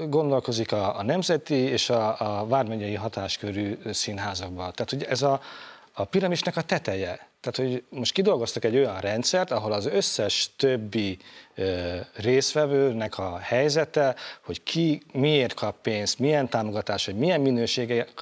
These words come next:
alapján fogják eldönteni, hogy, hogy te ennyit kapsz, te meg annyit kapsz, hogy, hogy hogyan lesz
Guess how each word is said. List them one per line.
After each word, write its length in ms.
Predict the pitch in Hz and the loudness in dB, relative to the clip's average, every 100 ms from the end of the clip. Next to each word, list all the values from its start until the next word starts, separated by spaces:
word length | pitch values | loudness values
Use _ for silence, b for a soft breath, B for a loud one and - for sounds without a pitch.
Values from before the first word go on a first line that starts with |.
| - | -4
alapján 460 | 117 117 107 110 | 0 0 0 -2
fogják 320 | 107 113 104 123 | -2 -2 -2 0
eldönteni, 480 | 107 104 101 107 | -2 -2 -4 -4
hogy, 200 | 95 104 98 B B B | -2 -4 -6 B B B
hogy 220 | B 104 - | B -6 -4
te 160 | - 104 | 0 2
ennyit 360 | 127 127 113 | 4 4 2
kapsz, 220 | - 104 - | -2 -6 -4
te 80 | 95 | -6
meg 140 | 92 | -6
annyit 280 | 110 107 98 | -4 -4 -6
kapsz, 240 | 104 98 | -6 -4
hogy, 140 | 107 - | -6 -2
hogy 220 | 156 180 | -2 0
hogyan 420 | 160 202 123 123 | 0 2 0 -2
lesz 360 | 143 123 - - | 0 0 0 -6